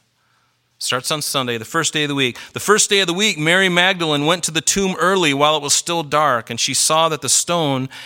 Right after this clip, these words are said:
had been taken away from the tomb." So Sunday morning,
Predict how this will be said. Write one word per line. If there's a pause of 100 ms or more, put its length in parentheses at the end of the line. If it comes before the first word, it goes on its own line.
(120)
had
been
taken
away
from
the
tomb." (500)
So
Sunday
morning,